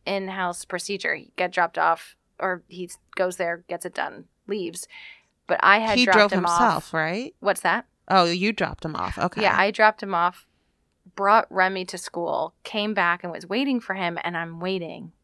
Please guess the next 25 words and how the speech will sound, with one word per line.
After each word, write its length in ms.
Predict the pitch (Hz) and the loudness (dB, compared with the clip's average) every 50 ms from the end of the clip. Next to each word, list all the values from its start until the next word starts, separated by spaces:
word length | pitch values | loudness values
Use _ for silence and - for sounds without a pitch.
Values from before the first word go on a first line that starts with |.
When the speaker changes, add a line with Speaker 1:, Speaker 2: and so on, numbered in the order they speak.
| _ _ - | _ _ -10
Speaker 1:
waiting, 500 | 165 175 185 180 175 170 165 160 151 - | -8 -6 -4 -4 -4 -6 -8 -10 -12 -12
waiting. 520 | - 170 180 175 170 165 160 160 170 165 - - | -8 -6 -4 -4 -4 -4 -6 -8 -8 -12 -12 -10
I 40 | - | -10
hadn't 340 | - - 180 185 202 190 180 | -4 -2 0 0 0 -2 -2
heard 200 | 180 196 185 175 | -2 0 0 0
anything. 520 | 170 165 170 170 - 165 156 160 156 156 | -2 -6 -8 -8 -6 -6 -6 -6 -6 -8
And 120 | - - | -8 -8
I 100 | 151 170 | -8 -8
started 380 | 170 - - - 185 175 165 180 | -8 -8 -6 -4 -4 -4 -2 -4
getting 240 | 180 185 175 175 175 | -4 -4 -4 -4 -6
so 200 | - - 175 165 | -8 -8 -8 -4
nervous, 420 | 170 180 233 330 330 302 - - - | -2 0 2 2 2 0 -2 -2 0
wondering, 400 | 247 262 254 233 190 180 - - _ _ _ - - _ _ _ | 2 2 4 2 2 0 -2 -10 _ _ _ -20 -20 _ _ _
"What 240 | - 185 214 254 - _ _ _ _ _ _ _ - | -6 -2 -2 -2 -2 _ _ _ _ _ _ _ -14
is 140 | 208 - - | -12 -10 -10
going 300 | - - 208 214 226 - | -8 -6 -6 -6 -2 0
<laughs> 200 | - - - - | -2 0 4 4
on? 140 | 208 - - - 285 | 4 4 4 2 0
Like, 220 | - 233 - _ | -2 -2 -2 _
please 400 | - - - 226 226 226 226 220 | -10 -10 -6 -6 -4 -4 -6 -4
tell 180 | - - 220 202 | 0 0 2 2
me 160 | 196 185 190 | 2 0 -2
nothing 380 | 185 180 160 165 - - - - | 0 0 0 0 0 -2 -6 -6
went 180 | 190 - - - | -6 -8 -8 -2
wrong." 500 | 247 277 285 285 277 277 277 277 277 | 2 4 4 4 6 4 4 2 0